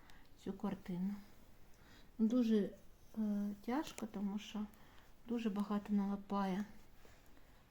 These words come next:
бруду всякого. Сама картина дуже ситається.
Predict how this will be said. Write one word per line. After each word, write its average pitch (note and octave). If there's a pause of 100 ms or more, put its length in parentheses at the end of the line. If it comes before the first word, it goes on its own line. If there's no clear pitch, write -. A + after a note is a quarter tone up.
(160)
бруду D4
всякого. B3+ (1300)
Сама G#3+
картина B3+
дуже C4+ (420)
ситається. A#3